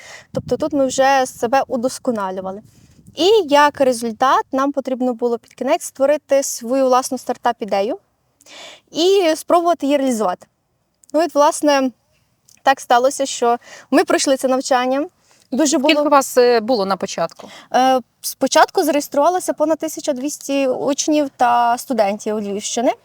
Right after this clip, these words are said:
Speaker 1: але пройшли навчання безпосередньо п'ятсот тридцять учасників. Тобто
Speaker 2: Мгм.
Speaker 1: цих п'ятсот тридцять учасників, вони отримали сертифікати і вони закінчили навчання безпосередньо. А вже додатковим курсом ми вже могли створити щось своє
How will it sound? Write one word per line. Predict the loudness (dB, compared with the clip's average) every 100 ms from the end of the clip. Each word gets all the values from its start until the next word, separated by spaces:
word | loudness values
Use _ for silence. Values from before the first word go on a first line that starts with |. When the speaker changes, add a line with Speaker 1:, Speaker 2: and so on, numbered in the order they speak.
| _ -20 -12 4
Speaker 1:
але | 4 4
пройшли | 2 0 2 2
навчання | 0 2 0 0
безпосередньо | -6 -6 -4 0 0 0
п'ятсот | -2 -2 -2
тридцять | -2 -2 -8
учасників. | -8 -6 -6 -8 -14 -16 _ _ _ _ -8
Тобто | -2 0
Speaker 2:
Мгм. | 0
Speaker 1:
цих | -2 0
п'ятсот | 0 0 0
тридцять | -2 -2 -6
учасників, | -6 0 0 0 -4 -2
вони | -2 -2
отримали | 0 0 0 -2 -2 -2 -2
сертифікати | -4 -10 -12 -6 0 0 0 -2
і | -2 -2
вони | -2 0 0 0 2 2 0
закінчили | -2 0 2 2 2
навчання | 2 0 0 0 0 -6
безпосередньо. | -6 -8 -6 -4 -2 -2 -4 -10 _ -20 -18 -4
А | -2
вже | 0
додатковим | 2 2 4 2 2 -4
курсом | -2 0 0 -4 -2
ми | -2
вже | -2 -2
могли | -2 -2 -4
створити | -2 0 0 0
щось | -4 -6
своє | -4 -2 0 0